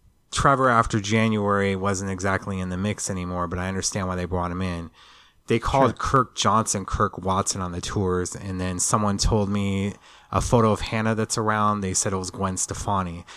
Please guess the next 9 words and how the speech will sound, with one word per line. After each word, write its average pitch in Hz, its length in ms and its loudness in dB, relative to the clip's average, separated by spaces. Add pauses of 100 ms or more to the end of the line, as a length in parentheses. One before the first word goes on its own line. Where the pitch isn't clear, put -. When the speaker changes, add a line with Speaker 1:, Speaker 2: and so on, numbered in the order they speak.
(120)
Speaker 1:
The 113 80 -4
tour 151 300 4
guides 131 280 6
will 110 140 2
get 107 220 0
stuff 117 360 2
Speaker 2:
Yeah. 104 60 0
Speaker 1:
right 95 260 -4 (460)
soon. 85 520 0